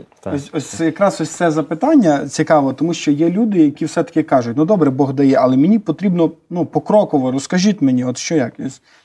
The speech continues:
Speaker 2: давайте звернемо увагу ще раз на ті тексти, які ми прочитали. Перший вірш. «Сину, якщо приймеш слова мої та накази мої при собі заховаєш». Тобто будеш слухати і запам'ятовувати. Дивіться, другий вірш. «Щоб слухати мудрості вухо твоє, слухало мудрості вухо твоє, серце прихили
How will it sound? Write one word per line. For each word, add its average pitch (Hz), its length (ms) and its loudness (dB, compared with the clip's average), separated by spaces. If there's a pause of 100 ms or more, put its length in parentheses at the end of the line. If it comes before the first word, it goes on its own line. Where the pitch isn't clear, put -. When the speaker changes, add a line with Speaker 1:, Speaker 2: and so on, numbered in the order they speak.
Speaker 2:
давайте 160 220 -2
звернемо 147 280 -2
увагу 143 180 0
ще 143 180 -6
раз 135 140 -4
на 139 80 -2
ті 139 140 -6
тексти, 180 320 -6
які 139 100 -2
ми 143 80 0
прочитали. 120 600 -6
Перший 156 300 0
вірш. 131 200 -6 (460)
«Сину, 240 380 2
якщо 180 320 0
приймеш 208 520 0
слова 143 340 2
мої 170 340 0 (580)
та 156 120 2
накази 175 420 2
мої 180 160 0
при 151 140 -4
собі 151 240 -2
заховаєш». 143 440 -6
Тобто 147 220 -4
будеш 170 340 0
слухати 202 600 -2
і 175 40 -4
запам'ятовувати. 151 720 -2 (440)
Дивіться, 147 220 -2
другий 160 240 0
вірш. 139 240 -4 (380)
«Щоб - 440 0
слухати 208 540 0
мудрості 196 560 0
вухо 175 320 -4
твоє, 139 440 -4
слухало 175 500 0
мудрості 160 480 -2
вухо 220 300 -4
твоє, 143 280 -2
серце 190 420 -4
прихили 165 480 -2